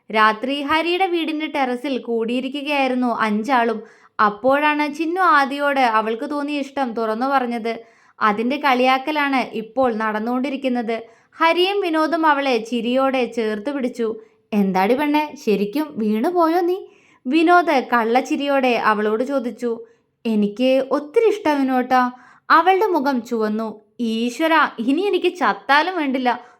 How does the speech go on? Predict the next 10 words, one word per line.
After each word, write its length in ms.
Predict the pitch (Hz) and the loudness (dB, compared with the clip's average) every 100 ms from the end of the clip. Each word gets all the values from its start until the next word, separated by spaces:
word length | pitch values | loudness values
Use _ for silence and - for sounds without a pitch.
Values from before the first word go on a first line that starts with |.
| - | -6
നോക്ക്, 560 | 226 233 247 381 523 494 | -2 0 0 0 -2 -2
ഇവളുടെ 280 | 277 359 453 | -2 0 0
മുഖം 320 | 415 427 427 | 2 2 2
ചുവന്നേക്കുന്നു. 800 | 403 320 339 392 415 427 427 415 - - - 214 | 2 2 2 0 0 0 -2 -8 -16 -20 -8 -2
അപ്പോ 440 | 208 - 254 277 | -2 0 2 4
ഇവൾക്ക് 400 | 269 220 226 370 | 4 2 0 0
നാണമൊക്കെ 500 | 349 233 233 320 370 | 2 2 2 0 0
വരുമല്ലേ? 680 | 440 339 294 294 277 226 - _ | 0 0 0 0 -2 -4 -10 _
കൊള്ളാടി 500 | - 349 370 359 285 | 2 2 4 2 2
പെങ്ങളെ." 520 | 277 240 226 214 208 | 0 0 -2 -4 -6